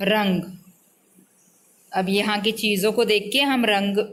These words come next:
बोलेंगे, ठीक है। गुलाब लाल रंग का होता है, सूरजमुखी फूल पीले रंग का, पत्ती हल्के हरे रंग की, गेंद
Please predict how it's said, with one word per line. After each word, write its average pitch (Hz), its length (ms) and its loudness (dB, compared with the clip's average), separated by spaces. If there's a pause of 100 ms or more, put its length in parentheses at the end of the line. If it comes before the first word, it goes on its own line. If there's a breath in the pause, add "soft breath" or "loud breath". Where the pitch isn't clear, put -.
(200)
बोलेंगे, 180 520 0
ठीक 220 180 -4
है। 277 140 2 (640)
गुलाब 208 680 0 (560)
लाल 214 380 0
रंग 175 260 -2
का 175 80 -4
होता 160 320 -8
है, 175 200 -16 (680)
सूरजमुखी 214 720 0 (100)
फूल 269 280 2 (580)
पीले 240 360 2
रंग 170 300 -2
का, 165 180 -16 (1200)
पत्ती 214 460 0 (960)
हल्के 208 520 0
हरे 240 260 2
रंग 170 260 -2
की, 165 280 -16 (1080)
गेंद 226 720 0